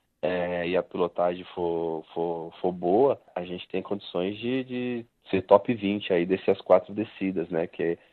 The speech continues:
já seria um feito gigantesco pra, pra, pra, pro Brasil, né?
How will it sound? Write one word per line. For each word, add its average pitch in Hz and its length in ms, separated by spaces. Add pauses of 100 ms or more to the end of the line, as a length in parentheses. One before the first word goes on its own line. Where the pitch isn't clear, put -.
(200)
já 78 240
seria 85 340
um 92 140 (160)
feito 98 420
gigantesco 92 640
pra, 98 200
pra, 101 240
pra, 98 260
pro 92 160
Brasil, 95 540
né? 85 200